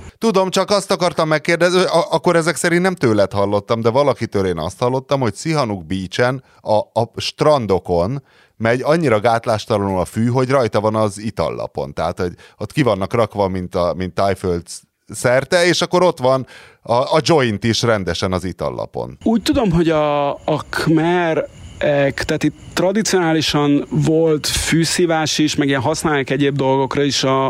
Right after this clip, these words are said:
Speaker 2: a marihuánát. Tehát valamennyire itt ez a kultúra része, és ezért bár nem legális, ezért, ö, Phnom Penhbe is vannak, mit tudom én, olvastam a, a, a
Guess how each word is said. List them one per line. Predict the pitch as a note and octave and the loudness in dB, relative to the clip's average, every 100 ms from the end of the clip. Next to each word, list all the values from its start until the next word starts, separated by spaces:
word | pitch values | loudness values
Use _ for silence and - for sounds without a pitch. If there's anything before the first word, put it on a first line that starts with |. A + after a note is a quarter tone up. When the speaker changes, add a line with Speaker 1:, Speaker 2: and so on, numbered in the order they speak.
| - | -2
Speaker 2:
a | D3 | 0
marihuánát. | C3+ C#3+ C3+ C#3+ C#3 D#3+ E3+ E3 - - - - - | 2 2 2 2 2 2 0 -2 -12 -10 -10 -12 -8
Tehát | - D3 | -6 0
valamennyire | E3 E3+ G3 F#3 E3 D#3 | 2 2 4 4 2 0
itt | D3 | 0
ez | D3 | 0
a | D3 C#3 | -2 -4
kultúra | - F3+ E3+ E3+ D3 | 0 2 2 2 2
része, | C#3+ D3 - F3 F3+ | 2 0 0 0 0
és | F3 - | 0 0
ezért | D3 D#3 D3+ - - - D3+ B2+ | 2 2 0 -4 -8 0 2 2
bár | E3 D#3+ D3+ D3 - | 0 0 0 0 2
nem | D3+ D#3+ F3+ F3 | 2 4 4 2
legális, | D3+ D3 D3 C#3 C3+ C#3+ E3 F3 - - - - - - - | 2 2 0 0 2 4 4 2 -4 -6 -10 -16 -16 -16 -10
ezért, | - D3 D3+ D3 C#3+ - | -4 0 2 0 -2 0
ö, | D3+ C#3+ C#3+ C#3 C#3 C#3+ D3 - | 2 2 2 2 2 2 0 -2
Phnom | - E3 D#3+ D#3 | -2 0 2 0
Penhbe | - D3 C#3+ C#3 | 0 0 0 2
is | C3+ C3+ - | 0 0 0
vannak, | C#3 D3 D3 C#3 C3+ B2+ - | 0 2 2 2 2 0 0
mit | E3 | 0
tudom | E3 D3 | 0 0
én, | D3+ | 2
olvastam | F3+ D#3+ - C3+ | 2 0 -2 -2
a, | B2+ - | 0 -2
a, | |
a | C3+ - C3 A#2+ | -4 -2 -2 0